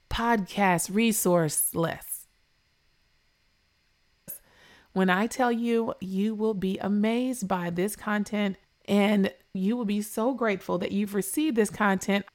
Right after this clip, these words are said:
Guys, once again, I'm so <laughs> excited to have this opportunity to spend this year with you, and I've gotten to know so many of you, and we're building a beautiful community. Please feel free to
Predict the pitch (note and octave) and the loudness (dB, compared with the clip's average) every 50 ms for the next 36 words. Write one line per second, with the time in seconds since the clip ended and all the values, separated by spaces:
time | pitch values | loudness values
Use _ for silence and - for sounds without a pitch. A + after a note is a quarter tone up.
0 | _ _ - - A#3+ A#3 A#3+ A#3+ A#3 A3 G#3+ A3 C4+ D4 D4 - A3+ A3 G#3 G3+ | _ _ 0 0 2 4 4 4 4 2 2 2 2 0 2 0 2 4 4 6
1 | G3 - G#3 G#3 G3 - - - C4 C4+ C#4 C#4+ D4 D4 D4 - A#3 G#3+ - - | 6 4 4 2 2 2 4 6 8 8 8 8 6 4 4 2 0 0 0 -4
2 | - - - - A3+ A#3 G#3+ A#3+ A#3 G#3 G#3 G#3 G#3 G3 F#3+ - - F#3 F3 G3+ | -2 0 2 4 4 4 4 4 4 4 6 4 4 4 2 4 4 2 2 2
3 | F#3 - - A#3 A#3 A#3 A3 A3 A3+ A3+ - - - - - - - - G#3 - | -2 2 4 4 4 6 4 4 2 0 -2 -6 -18 -20 -16 -4 0 2 2 2
4 | - - - B3+ C4 C4 B3 A#3 A3 G#3 - - F#3 F#3 G#3 A3+ A#3 A#3 A3+ A#3 | 0 0 2 4 4 6 6 4 4 2 0 -2 0 2 4 6 4 4 4 2
5 | A3+ - G#3+ G#3 G#3 G#3+ G#3 - F#3 E3+ D#3+ - - F#3+ F3+ G#3 G#3+ G3+ F#3 - | 0 2 4 4 6 6 4 2 0 -6 -8 -8 -6 -6 -4 0 0 0 0 0
6 | G3 F#3+ F#3+ G#3 A#3+ B3+ B3+ B3+ B3+ B3 - - - - - - - D4 C#4 C#4+ | 0 0 4 6 6 6 6 6 4 2 -4 -14 -20 -16 -12 0 4 4 6 6
7 | C4+ C4+ C4 B3+ A#3+ A3 G#3+ G#3+ G#3+ G#3+ G#3+ - F3+ E3 - - G3 F#3 F#3 G3+ | 6 4 4 4 2 4 4 4 4 4 4 2 0 -2 -2 -2 -4 -2 0 -2
8 | F#3+ F3+ F3+ - A#3+ B3+ C4 C4 B3 A#3 - - - F3+ F#3 F#3 G3 G#3+ A3+ B3 | -2 -2 2 4 6 6 6 4 2 0 0 0 -2 -2 -2 -2 -4 -2 0 2
9 | C#4 C#4 C4 - C4 A#3+ - - A3 G#3 G3 F#3+ G3 F#3 F#3 F#3 G3 F#3+ - - | 2 0 0 0 -2 -4 -2 0 2 4 4 2 2 0 -2 -4 -4 -6 -8 -14
10 | - - - _ _ _ - - A#3+ B3+ C4 C4 B3+ C4+ C4+ A#3+ - - - - | -20 -20 -20 _ _ _ -10 -4 -2 0 0 2 0 0 -2 -2 -6 -10 -6 -4
11 | A3 F#3 F#3 F#3+ - - - A3+ A3+ A#3+ A#3 A3+ A3 G3+ F#3+ F#3+ F3 E3+ - - | -2 -2 -2 -4 -10 -18 -6 -2 2 2 4 4 4 4 4 2 0 -2 -4 -2
12 | - G3+ F#3+ F#3+ F#3 F3 F3 | 0 2 2 2 2 0 -2